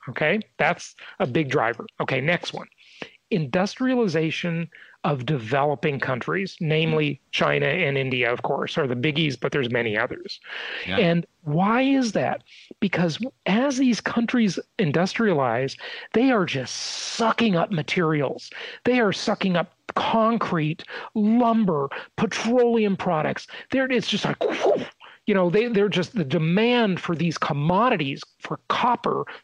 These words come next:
Speaker 1: that by the way, is copper wire in your house, right? The c-, demand for these commodities becomes very scarce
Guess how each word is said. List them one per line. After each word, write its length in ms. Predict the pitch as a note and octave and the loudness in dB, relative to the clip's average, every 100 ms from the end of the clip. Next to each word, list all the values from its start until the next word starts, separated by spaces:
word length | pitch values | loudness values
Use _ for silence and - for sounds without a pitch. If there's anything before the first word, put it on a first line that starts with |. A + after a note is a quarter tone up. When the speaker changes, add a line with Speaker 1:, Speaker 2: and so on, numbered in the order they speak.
| E3+ | -4
Speaker 1:
that 160 | D#3+ _ _ - | -4 _ _ -4
by 100 | D3 | -2
the 80 | C#3+ | 0
way, 160 | C#3+ D3 | 2 2
is 140 | B2+ - - | 0 -4 -2
copper 280 | D#3+ D3+ C#3 | -2 0 0
wire 500 | F3 G3 C#3 F3 G#3 - | 2 2 0 -2 -4 -8
in 80 | F3 | -4
your 120 | D3+ | -2
house, 440 | B2+ B3 D#3+ D#3+ - | 0 0 0 -6 -4
right? 260 | E3 A3+ - - - - - | -2 -2 -6 -16 -16 -16 -4
The 120 | F#3 - | -2 -2
c-, 100 | D#4 | -2
demand 460 | E3+ E3+ G#3 C4 G#3+ | 0 2 2 2 2
for 80 | G3+ | 0
these 180 | F3+ | 0
commodities 720 | - E3+ G3 A#3 A3 D3+ C#3+ - - - - | 0 -2 0 2 0 0 -4 -6 -16 -18 -4
becomes 380 | G#3 D#3+ D#3+ D3 | -2 0 0 0
very 600 | D#3 B2 B2+ F3+ F#3 F3 | -4 -2 2 2 4 2
scarce 760 | D#3+ - - F3+ C3+ B2+ - | 0 -2 0 2 2 -2 -6